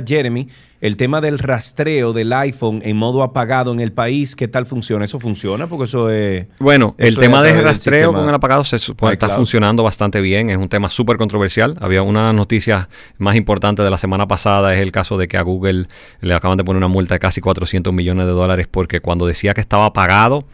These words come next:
Speaker 2: y esto en el caso de tú decir, "No me rastrees", se descubrió
Speaker 1: Ujú.
Speaker 2: que sí tenían tema de, de rastreos en, en los casos de
Speaker 1: Sí,
Speaker 2: Google
Speaker 1: pero tengo
Speaker 2: Maps.
Speaker 1: entendido que i-, a-, iPhone se maneja diferente
Speaker 2: En el caso
Speaker 1: al
Speaker 2: de iOS se
Speaker 1: sistema de
Speaker 2: maneja
Speaker 1: Google.
Speaker 2: diferente. Cuando lo apagas, técnicamente sí es totalmente apagado.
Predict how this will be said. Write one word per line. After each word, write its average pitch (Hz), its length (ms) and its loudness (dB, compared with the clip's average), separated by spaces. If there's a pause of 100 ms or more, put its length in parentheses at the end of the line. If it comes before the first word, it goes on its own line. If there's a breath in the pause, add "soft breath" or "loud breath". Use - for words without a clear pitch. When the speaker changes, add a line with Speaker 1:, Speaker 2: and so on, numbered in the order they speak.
(100)
Speaker 2:
y 90 80 2
esto 92 140 0
en 110 100 2
el 101 80 0
caso 107 200 0
de 101 40 -2
tú 110 140 0
decir, 101 280 0
"No 90 220 2
me 117 120 2
rastrees", 95 640 -2 (320 loud breath)
se - 180 -2
descubrió 90 460 0
Speaker 1:
Ujú. 107 80 -6
Speaker 2:
que 98 60 0
sí 104 220 -4
tenían 92 340 -2
tema 90 300 -2
de, 87 220 -2
de 90 180 -2
rastreos 95 540 -2
en, 87 260 -4
en 87 120 -2
los 82 100 -4
casos 92 240 -2
de 90 40 2
Speaker 1:
Sí, 135 40 2
Speaker 2:
Google 107 140 0
Speaker 1:
pero - 60 0
tengo 131 180 0
Speaker 2:
Maps. 147 100 -4
Speaker 1:
entendido 165 300 -2
que 160 140 -4
i-, - 20 0 (260)
a-, 127 240 -4
iPhone 151 300 -4
se 147 120 -8
maneja 135 300 -4
diferente 127 400 -2
Speaker 2:
En 110 80 4
el 110 100 4
caso 113 220 4
Speaker 1:
al 127 60 6
Speaker 2:
de 131 60 8
iOS 131 40 8
se 131 60 6
Speaker 1:
sistema 131 180 4
de 127 40 4
Speaker 2:
maneja 127 160 4
Speaker 1:
Google. 131 100 4
Speaker 2:
diferente. 117 340 2
Cuando 98 200 0
lo 95 60 4
apagas, 110 380 0 (300)
técnicamente 107 560 0
sí 110 260 0
es 101 100 -2
totalmente 101 400 0
apagado. 104 380 2